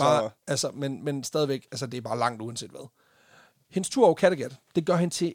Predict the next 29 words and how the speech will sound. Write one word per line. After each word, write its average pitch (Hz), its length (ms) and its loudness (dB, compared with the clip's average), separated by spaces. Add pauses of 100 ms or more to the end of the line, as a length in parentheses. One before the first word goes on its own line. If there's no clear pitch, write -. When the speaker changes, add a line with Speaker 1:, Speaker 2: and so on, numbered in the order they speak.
Speaker 1:
noget 190 240 6
af 185 40 4
en 156 60 0
sensation. 131 580 -4 (140)
Både 196 260 10
herhjemme, 156 440 0 (180)
hvor 160 320 4 (100)
flere 180 400 0
danske 170 300 -2
musikere, 165 580 -2 (480)
de 165 80 -4
komponerer 151 460 -2
musik, 147 580 -2
som 147 200 -8
de 135 120 -6
dedikerer 147 640 0
til 151 220 -4
hende. 123 200 -6 (220)
Speaker 2:
<laughs> - 260 -2
Speaker 1:
Blandt 165 160 2
andet 196 180 4
bliver 160 140 2
der 143 80 -2
simpelthen 175 220 0 (100)
skrevet 156 240 2
en 160 140 -2
Jenny 156 340 0 (180)
Kammersgaard 156 520 -4 (120)
vals. - 540 -2